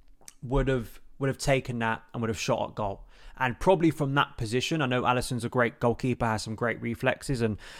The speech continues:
you know, made some good saves today. I think that goes in. And I think what you saw there was a player really, really lacking confidence. If you haven't checked out my recent Let's Talk Chelsea, we spoke about this because reports came out, uh, yesterday regarding his contract situation, which is,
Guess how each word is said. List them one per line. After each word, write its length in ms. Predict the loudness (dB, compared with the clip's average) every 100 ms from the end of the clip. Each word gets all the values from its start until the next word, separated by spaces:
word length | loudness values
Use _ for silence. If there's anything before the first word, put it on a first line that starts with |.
| -2
you 80 | 2
know, 120 | 4
made 300 | 4 2 2
some 380 | -2 -2 -2 -6 -4
good 120 | -2
saves 300 | 2 0 0
today. 320 | 0 2 0 -2 2
I 100 | 4
think 180 | 4 0
that 160 | -2
goes 260 | -2 -2 -2
in. 240 | -4 -6 -14 -20 -20 -10
And 100 | -2
I 40 | 2
think 160 | 4
what 100 | 4
you 80 | 2
saw 320 | 2 4 6
there 180 | 6 6
was 140 | 4
a 80 | 0
player 400 | 0 2 4 2 -2 -10 -10
really, 440 | 0 2 4 2
really 200 | 2 2
lacking 280 | 0 -2 -4
confidence. 380 | -2 -2 -4 -6
If 120 | -2
you 60 |
haven't 240 | 0 0 0
checked 220 | -4 -2
out 140 | -4
my 140 | -2 -2
recent 480 | -2 -2 -4 -4 -4
Let's 180 | -6
Talk 160 | -8 -6
Chelsea, 320 | -2 -2 -2
we 120 | -6
spoke 320 | -4 2 2 2
about 220 | 0 0
this 160 | -6
because 320 | -8 -8 -8 -6
reports 320 | -4 -4 -4
came 300 | -2 -2 2
out, 240 | 0 0 -6 -8 -10 -4
uh, 200 | 0 2
yesterday 520 | 4 2 2 0 0
regarding 380 | 0 -2 -2 -2
his 100 | -4
contract 340 | -6 -4 -4
situation, 420 | -4 0 2 2 0
which 120 | -2
is, 160 | -4